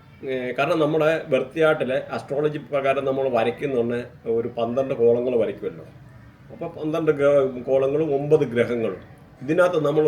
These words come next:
ഒമ്പത് കോളമാണ് വരയ്ക്കുന്നത്. ആ ഒമ്പത് കോളത്തിനകത്ത് ഒമ്പത് പ്ലാനറ്റുകളാണ് അലൈൻ ചെയ്യുന്നത്. അപ്പം അതിനകത്ത് നമ്മളിപ്പോൾ ഇന്ന് ഡിസ്കസ് ചെയ്യാൻ പോകുന്ന നയൻ ഫൈവ് വൺ എന്ന് പറയുന്ന ഒരു കോമ്പിനേഷനാണ്. നയൻ ഫൈവ് വൺ എന്ന് പറഞ്ഞാൽ ഒരു വിൽ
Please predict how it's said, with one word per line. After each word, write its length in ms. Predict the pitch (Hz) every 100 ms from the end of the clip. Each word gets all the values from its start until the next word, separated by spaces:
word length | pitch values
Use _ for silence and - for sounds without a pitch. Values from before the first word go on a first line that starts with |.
| 135
ഒമ്പത് 380 | 143 160 165 165 -
കോളമാണ് 400 | 127 120 117 110 98
വരയ്ക്കുന്നത്. 440 | 95 98 87 76 - - - - - - 135
ആ 40 | 156 151
ഒമ്പത് 300 | 170 214 226 156
കോളത്തിനകത്ത് 600 | 156 165 165 135 123 175 139
ഒമ്പത് 260 | 143 151 170 -
പ്ലാനറ്റുകളാണ് 720 | 139 143 143 151 123 107 120 117
അലൈൻ 220 | 120 107 104
ചെയ്യുന്നത്. 340 | 92 - - - - - -
അപ്പം 200 | 123 185 - - 143
അതിനകത്ത് 400 | 139 165 165 160 151
നമ്മളിപ്പോൾ 440 | 151 151 147 147 143
ഇന്ന് 200 | 151 151 147 143
ഡിസ്കസ് 280 | 120 - - 139
ചെയ്യാൻ 220 | 131 127 120
പോകുന്ന 280 | 120 131 - 113 117
നയൻ 200 | 131 147 143
ഫൈവ് 180 | 156 151
വൺ 80 | 151
എന്ന് 120 | 143 127
പറയുന്ന 220 | 120 113
ഒരു 80 | 110 107
കോമ്പിനേഷനാണ്. 560 | 107 104 - 82 78 - - - - 113
നയൻ 160 | 131 139
ഫൈവ് 160 | 156 160
വൺ 100 | 160
എന്ന് 120 | 156 135
പറഞ്ഞാൽ 200 | 135 139 135
ഒരു 80 | 110
വിൽ 120 | 131